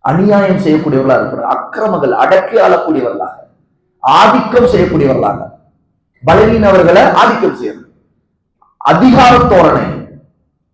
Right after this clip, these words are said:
"நான் சொல்றேன்" அப்படின்னு பேசுறது, இது எல்லாமே ஒருத்தருடைய கர்வம், கர்வம் கொண்டவருடைய வாயிலிருந்து வரக்கூடிய வார்த்தைகள்.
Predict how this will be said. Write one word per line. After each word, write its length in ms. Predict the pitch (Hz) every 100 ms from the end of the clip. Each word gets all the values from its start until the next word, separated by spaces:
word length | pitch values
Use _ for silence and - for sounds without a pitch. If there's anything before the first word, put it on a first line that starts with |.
| _ _
"நான் 300 | 127 226 262 -
சொல்றேன்" 520 | 277 226 294 - - - -
அப்படின்னு 320 | 110 107 104 101
பேசுறது, 380 | - - - - _ _ _ _ 110
இது 220 | 117 123
எல்லாமே 420 | 127 135 147 139 143
ஒருத்தருடைய 440 | 131 123 123 113 -
கர்வம், 460 | 139 165 190 202 180 147
கர்வம் 380 | 143 165 196 190
கொண்டவருடைய 420 | 147 135 131 123 117
வாயிலிருந்து 500 | 120 139 135 135 131
வரக்கூடிய 360 | - - -
வார்த்தைகள். 420 | - - _ _